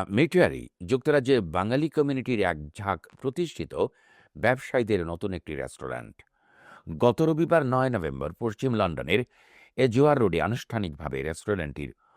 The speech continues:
উদ্বোধন করা হয়েছে। রেস্টুরেন্টের পার্টনাররা অতিথিদের স্বাগত জানান। তাদের মধ্যে শাহেদ আহমেদ, মোহাম্মদ দেলোয়ার হোসেন, মুজিবুর রহমান, শামীম আহমেদ ও আবু আহমেদ সারোয়ার।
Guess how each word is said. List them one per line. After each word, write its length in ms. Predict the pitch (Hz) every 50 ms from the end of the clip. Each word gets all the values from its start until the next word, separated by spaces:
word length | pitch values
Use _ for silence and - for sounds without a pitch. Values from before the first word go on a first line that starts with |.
| _ _ _ 143
উদ্বোধন 420 | 151 139 117 95 85 73 69 65
করা 220 | - 71 67 65 62
হয়েছে। 320 | 62 62 62 - - 69 58 52 - _ _ _ _ _ _ _ _ _ _ _ _ _ _ _ _ _ _ _ -
রেস্টুরেন্টের 640 | 101 131 139 - 165 185 185 180 175 170 180 175
পার্টনাররা 480 | - - 160 151 - - - 87 73 69
অতিথিদের 460 | 69 78 - 120 120 123 113 110 110 101
স্বাগত 360 | - - 123 120 110 95 - 82
জানান। 280 | 71 65 65 62 62 57 - - -
তাদের 220 | 82 80 78 80 87
মধ্যে 280 | 92 92 92 98 117 117 - _ _ _ _ _ _ _
শাহেদ 300 | - - 147 151 156 143 156
আহমেদ, 280 | 147 147 151 156 147 - 123
মোহাম্মদ 240 | 113 95 85 82
দেলোয়ার 340 | 78 90 90 82 76 69 65
হোসেন, 260 | 69 - - 101 113 135 139 _ _ _ _ _ _ _ -
মুজিবুর 380 | 104 120 120 139 135 135 117 95
রহমান, 260 | 73 67 69 85 107 104
শামীম 420 | - - - - 143 143 143 120
আহমেদ 300 | 82 69 65 71 85 95 104 - _ _ _ _ _ -
ও 80 | - 101 85 - - - 104
আবু 140 | 120 123 143 139 117
আহমেদ 240 | 95 85 82 82 73 - - -
সারোয়ার। 400 | 120 80 67 64 62 64 58